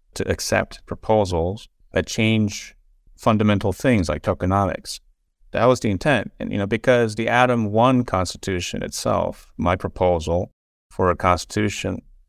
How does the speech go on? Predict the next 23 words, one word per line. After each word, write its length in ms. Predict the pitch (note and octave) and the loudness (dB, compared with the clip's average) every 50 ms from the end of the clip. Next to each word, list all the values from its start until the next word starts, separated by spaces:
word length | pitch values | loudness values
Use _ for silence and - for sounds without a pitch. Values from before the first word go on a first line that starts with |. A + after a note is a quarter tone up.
| _ _ _ _ - - | _ _ _ _ -10 0
basically 420 | G#2 G#2 G#2 - - G#2+ G#2 G2+ | 4 4 4 4 0 -2 -2 -2
says 380 | F#2+ - - - C#3 A#2+ A2+ G#2 | -2 2 4 6 6 6 6 4
that's 240 | G#2+ A2 - - - | 0 0 0 0 -2
what 140 | A2+ - | -2 0
we 140 | - G#2+ G#2 | 0 0 0
need. 440 | G2+ A2 C3 D#3 D#3 G#2+ D2 - - - - _ - - - | 2 2 2 2 0 -2 -4 -6 -12 -20 -20 _ -20 -12 -4
We 120 | G2 A2+ | 0 2
need 320 | A#2+ C3 C3+ C3+ B2+ B2+ - | 4 4 4 4 2 2 -2
to 100 | - G#2+ | -2 2
raise 240 | G#2 G#2+ A2 G#2+ - | 4 4 4 2 0
the 80 | G#2+ | -2
bar 380 | G2 G#2 A2+ C3 B2 A2+ G2 - | 0 2 4 4 6 4 2 2
in 140 | G2 F#2+ G2 | 0 0 0
order 240 | G2+ G2+ F2 - | 0 0 -2 -4
to 0 | |
change 380 | E2+ - - A2 A#2 C#3 C#3 - | -6 -4 0 2 2 2 2 0
the 100 | - - | -4 -2
constitution. 840 | - - E2+ E2 E2 - - - - - - - - - - - - - _ - - - _ - - - _ - | 0 0 0 0 -2 -8 -12 -14 -8 -6 -6 -6 -6 -10 -12 -14 -16 -20 _ -20 -20 -20 _ -20 -20 -20 _ 0
I 120 | - A#2 | 2 2
didn't 180 | C#3 C#3+ - - | 2 2 2 2
want 200 | B2 B2+ B2 B2 | 2 2 2 2
to 40 | |
be 320 | A2+ A2 A#2 A2+ G2+ B2 | 0 0 0 0 0 -4